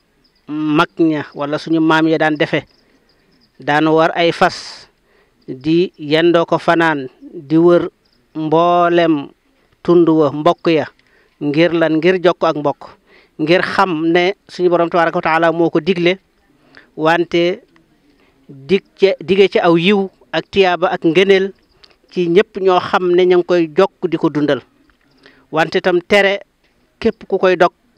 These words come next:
ngir, eh, la nga xam ne suñu Borom tëkkoon na ko ca euh, loola moo taxoon mag ñi daa ko dundal guddi ak bëccëg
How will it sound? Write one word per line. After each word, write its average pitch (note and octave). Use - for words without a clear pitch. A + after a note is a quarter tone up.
ngir, F#3+
eh, D#3+
la D#3+
nga G3
xam G3+
ne F#3+
suñu F#3
Borom F3+
tëkkoon G3+
na F#3
ko F#3
ca F3
euh, D#3
loola F3
moo F3
taxoon F3+
mag E3
ñi F#3
daa F3
ko F3
dundal F#3+
guddi E3+
ak D#3
bëccëg F#3